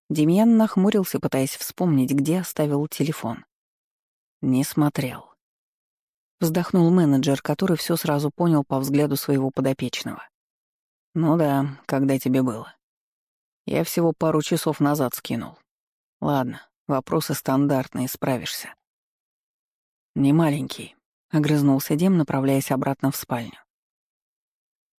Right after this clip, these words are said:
«Эх, ты уже на четверть часа опаздываешь», —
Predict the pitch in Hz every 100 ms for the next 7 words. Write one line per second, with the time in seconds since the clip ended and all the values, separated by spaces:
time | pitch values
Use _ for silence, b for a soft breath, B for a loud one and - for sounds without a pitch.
0 | _ _ _ - 143 127 135 - - -
1 | 151 147 160 156 156 - 180 160 - 160
2 | 165 - - 170 - 165 127 127 151 135
3 | - 127 - - -